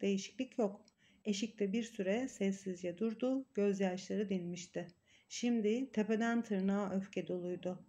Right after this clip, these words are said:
Doktorlara göre bu durum yıllarca sürebilirmiş veya yarın ölebilirmiş.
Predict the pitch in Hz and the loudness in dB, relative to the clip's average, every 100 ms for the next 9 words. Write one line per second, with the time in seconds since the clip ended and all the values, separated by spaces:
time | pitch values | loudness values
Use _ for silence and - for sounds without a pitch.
0 | - - - - 202 202 233 226 240 254 | -20 -20 -4 2 2 4 4 6 6 6
1 | 202 180 185 233 220 208 247 285 - 214 | 4 0 -2 0 2 2 2 0 0 2
2 | 208 196 190 190 214 202 190 180 180 180 | 4 4 2 2 -2 0 0 0 -2 -4
3 | 175 185 - - _ _ _ 214 202 190 | -4 -6 -10 -16 _ _ _ 2 4 4
4 | 254 214 202 208 214 202 185 170 175 175 | 4 4 4 2 2 0 0 0 -2 -2
5 | 185 185 - | -4 -8 -14